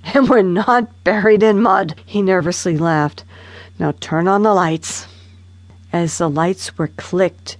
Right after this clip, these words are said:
on, the entire group gasped and stood in shock at what they saw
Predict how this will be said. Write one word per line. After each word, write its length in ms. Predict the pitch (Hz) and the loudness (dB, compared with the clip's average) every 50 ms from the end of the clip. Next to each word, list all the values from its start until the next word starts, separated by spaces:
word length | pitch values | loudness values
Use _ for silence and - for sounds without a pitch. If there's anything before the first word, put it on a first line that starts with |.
| - - | -8 -4
on, 240 | 170 170 165 160 156 | -2 -2 0 0 0
the 160 | 165 160 160 | -2 -2 -2
entire 580 | 156 143 - - - 165 165 165 175 185 190 | -2 -4 -6 -8 -6 -2 -2 0 0 0 -2
group 420 | 180 - 175 175 170 170 165 - - - | -4 -4 -2 -2 -2 -2 -4 -8 -12 -8
gasped 640 | - 156 156 151 151 160 165 - - - - - - - - - - - - - - | -4 -2 -2 -2 -2 -2 -4 -8 -10 -14 -14 -16 -20 -20 -20 -20 -20 -20 -16 -10 -6
and 160 | 170 160 139 | -6 -6 -6
stood 380 | - - - 180 175 170 165 - | -8 -8 -6 -4 -4 -4 -4 -4
in 160 | 160 151 143 | -4 -4 -4
shock 540 | - - - - 196 180 151 143 - - - - - - - - - - | -4 -4 -2 0 0 0 0 -2 -4 -8 -14 -20 -20 -20 -20 -20 -12 -8
at 140 | - 165 147 | -6 -4 -4
what 220 | 156 175 170 - | -2 -4 -4 -4
they 120 | - 160 147 | -4 -4 -4
saw 580 | - - - - 190 175 170 156 139 127 - | -4 -4 -4 -2 0 0 0 0 -2 -4 -6